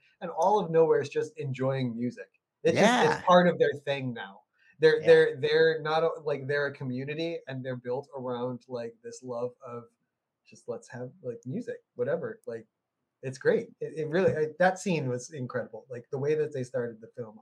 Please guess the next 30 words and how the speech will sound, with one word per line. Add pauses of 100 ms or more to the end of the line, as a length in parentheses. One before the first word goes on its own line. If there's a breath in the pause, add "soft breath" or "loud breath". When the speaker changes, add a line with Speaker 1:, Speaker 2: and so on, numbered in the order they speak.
Speaker 1:
I
thought
Speaker 2:
Yeah. (100)
Speaker 1:
was (120)
just,
Speaker 2:
So,
Speaker 1:
just
Speaker 2:
sh-,
boo
to
Speaker 1:
perfect.
Speaker 2:
Ricky
for
missing
Speaker 1:
Yeah,
Speaker 2:
that
Speaker 1:
boo
to
Ricky,
Speaker 2:
scene.
Speaker 1:
but, (420)
but,
um,
they,
Speaker 2:
Boo.
Speaker 1:
I
mean, (260)
they
dropped,
like,